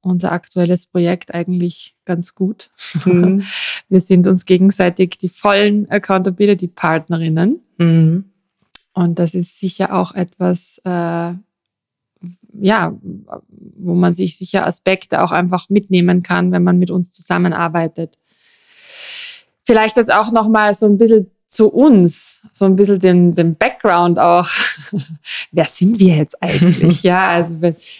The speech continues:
Speaker 1: wir steigen da jetzt schon voll rein und, und sind mittendrin im Thema. Aber jetzt, um noch mal ein paar Schritte rauszugehen und so ein bisschen über uns als, als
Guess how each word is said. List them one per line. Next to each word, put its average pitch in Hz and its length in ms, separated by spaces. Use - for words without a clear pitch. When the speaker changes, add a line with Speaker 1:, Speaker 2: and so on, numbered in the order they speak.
Speaker 1:
wir 180 240
steigen 170 360
da 190 100
jetzt 185 180
schon 180 300
voll - 500
rein 196 480
und, 202 300
und 196 480
sind 208 180
mittendrin 214 560
im 208 220
Thema. 214 460
Aber 196 300
jetzt, 196 140
um 202 120
noch 202 120
mal 196 160
ein 196 80
paar 196 140
Schritte 220 320
rauszugehen 202 920
und 196 160
so 202 60
ein 190 80
bisschen 208 220
über 196 520
uns 233 380
als, 190 480
als 185 460